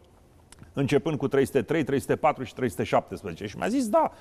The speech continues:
Zice: „Bineînțeles, ne referim strict la ceea ce este în, uh, raportul Comisiei de la Veneția.” Deci, dacă există un dialog,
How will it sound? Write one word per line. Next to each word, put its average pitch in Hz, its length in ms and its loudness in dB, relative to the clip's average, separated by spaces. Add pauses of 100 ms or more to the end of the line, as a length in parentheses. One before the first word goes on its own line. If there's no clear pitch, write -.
(220)
Zice: 123 200 0
„Bineînțeles, 202 600 2
ne 123 200 0
referim 117 440 0
strict 156 300 -2
la 101 120 0
ceea 151 220 -2
ce 170 240 0 (400)
este 185 320 2
în, 165 120 0
uh, 147 200 4
raportul 156 400 2
Comisiei 185 340 0
de 180 60 2
la 185 100 4
Veneția.” 196 440 0 (400)
Deci, 165 300 0 (140)
dacă 151 280 2
există 147 480 0
un 254 220 2
dialog, 117 840 0